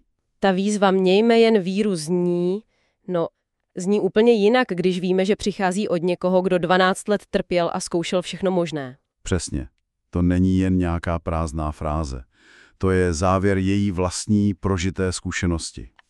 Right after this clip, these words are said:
Speaker 1: A z toho pak vyplývá to pozvání, o kterém jsi mluvila.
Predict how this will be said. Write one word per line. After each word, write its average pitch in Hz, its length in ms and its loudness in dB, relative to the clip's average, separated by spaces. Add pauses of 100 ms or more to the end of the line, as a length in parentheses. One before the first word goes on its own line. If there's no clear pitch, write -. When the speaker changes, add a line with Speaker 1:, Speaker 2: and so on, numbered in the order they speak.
(180)
Speaker 1:
A 196 60 -4
z - 120 -6
toho 190 200 -2
pak 190 180 -2
vyplývá 190 440 0
to 202 120 -4
pozvání, 139 640 -6 (220)
o 180 60 -8
kterém 165 320 0
jsi 160 120 -6
mluvila. 131 380 -4